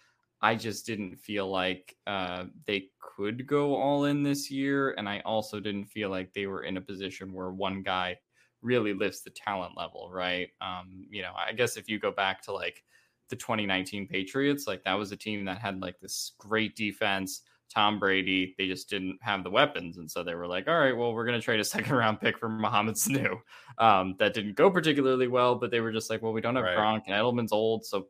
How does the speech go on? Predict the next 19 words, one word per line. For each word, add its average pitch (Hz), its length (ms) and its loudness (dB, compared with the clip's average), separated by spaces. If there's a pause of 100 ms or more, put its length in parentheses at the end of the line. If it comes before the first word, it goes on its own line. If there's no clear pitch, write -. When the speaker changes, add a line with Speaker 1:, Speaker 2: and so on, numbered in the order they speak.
(100)
Speaker 1:
we - 120 -20
kinda 120 260 0
have 117 240 -2
to 104 60 -8
do 98 220 0
it, - 120 -8
right? 98 320 4
And 98 340 -4
then, 98 320 -4
you 95 120 -10
know, 92 180 -12
try 98 260 -2
for 104 160 -8
another 98 200 -6
Super 104 260 -12
Bowl 92 220 -10
run." 113 240 -2 (580)
But, 101 400 2 (100)
um, 90 560 -4